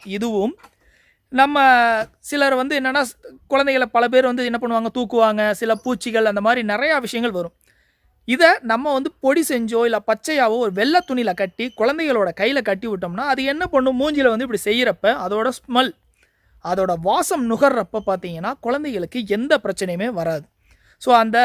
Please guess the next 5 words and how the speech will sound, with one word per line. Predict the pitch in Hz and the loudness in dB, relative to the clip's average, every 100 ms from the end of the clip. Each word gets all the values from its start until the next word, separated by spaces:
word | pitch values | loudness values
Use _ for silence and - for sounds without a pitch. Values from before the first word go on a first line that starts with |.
| 233 208 | 4 2
சீரடிக்கிற | 180 285 285 247 202 175 | 0 0 0 0 -2 -2
ப்ராப்ளம் | 185 185 269 | -2 0 -2
வரவே | 202 175 180 214 | -4 -4 0 0
வராது. | 196 170 170 165 185 240 | 0 -2 -2 -2 -4 -4
அப்படிப்பட்ட | - - - 311 - 208 | -8 -12 -6 -4 -2 -2